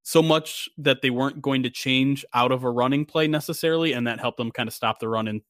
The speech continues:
threw Goff off, and Goff was pretty bad in that game. So, um,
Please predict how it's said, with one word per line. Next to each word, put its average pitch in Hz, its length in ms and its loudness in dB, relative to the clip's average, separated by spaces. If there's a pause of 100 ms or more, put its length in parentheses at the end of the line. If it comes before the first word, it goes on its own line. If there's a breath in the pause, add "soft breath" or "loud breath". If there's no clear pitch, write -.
threw 117 180 -2
Goff 107 320 -2
off, 107 260 0
and 107 160 -8
Goff 107 240 -6
was 110 160 -6
pretty 120 260 -2
bad 110 180 2
in 107 80 2
that 104 180 -4
game. 110 260 -4
So, 113 320 0 (800)
um, 117 460 2